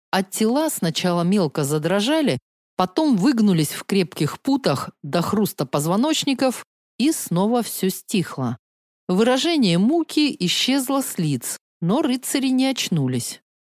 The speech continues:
«Всё», довольно подытожил Дейдриан. «Сети больше нет, даже клочки выжгло». «А почему они не очнулись?» подозрительно вопросил Фалькор. «Восстанавливаются.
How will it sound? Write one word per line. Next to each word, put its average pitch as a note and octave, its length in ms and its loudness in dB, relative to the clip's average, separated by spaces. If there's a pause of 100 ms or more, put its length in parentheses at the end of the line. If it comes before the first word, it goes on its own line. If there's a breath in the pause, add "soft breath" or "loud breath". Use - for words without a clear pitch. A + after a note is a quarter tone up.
(300)
«Всё», F3 440 -4 (360)
довольно F#3+ 560 2
подытожил F3 640 -2
Дейдриан. B2+ 640 -2 (500)
«Сети A3+ 380 0
больше G3+ 380 0
нет, C3 300 0 (220)
даже D#3 320 -2
клочки F3 440 -2
выжгло». A#2+ 480 -2 (640)
«А C#3+ 100 -4
почему D3+ 500 -2
они G3 240 2
не G#3 140 4
очнулись?» G#3+ 720 0 (420)
подозрительно F3 800 0
вопросил E3 520 -2
Фалькор. E3+ 540 -2 (680)
«Восстанавливаются. F3 1200 -2